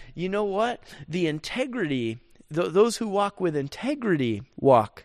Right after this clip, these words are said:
safely. And so wh-, what is integrity that does good even when evil looks easy look like? Well, it looks like telling the truth when it would be easier to lie.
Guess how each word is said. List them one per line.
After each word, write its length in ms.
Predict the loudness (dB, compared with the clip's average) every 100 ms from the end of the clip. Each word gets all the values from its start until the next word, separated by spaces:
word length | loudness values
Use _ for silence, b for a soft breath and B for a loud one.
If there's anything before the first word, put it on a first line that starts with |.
| _
safely. 640 | -6 2 4 4 0 -2 -4 -10 B B B
And 120 | 0
so 360 | 4 8 8 8
wh-, 320 | 0 -4 -4
what 240 | 2 2 4
is 280 | 2 0 -6 B B
integrity 800 | 2 2 0 0 0 -2 -2 -4 B B B -2
that 300 | 2 4 4
does 340 | 4 6 2
good 680 | -6 2 6 6 6 0 -6 -20 _ _ _ _ _ _ _ _ _ 0
even 320 | 2 4 4
when 180 | 4 2
evil 460 | 2 2 4 2
looks 300 | 4 2 0
easy 340 | -2 0 0 0
look 300 | 2 2 0
like? 260 | -2 0
Well, 200 | 4 6
it 80 | 6
looks 200 | 2 0
like 220 | 0 0
telling 320 | 0 0 2 0
the 100 | -2
truth 600 | -2 2 2 2 -2 -20 -20 _
when 180 | -4 -2
it 100 | -2
would 200 | -2 -2
be 200 | -2 -4 -6
easier 500 | -6 -4 -4 -4 -6 -14
to 120 | -6 -4
lie. 380 | -2 -2 -4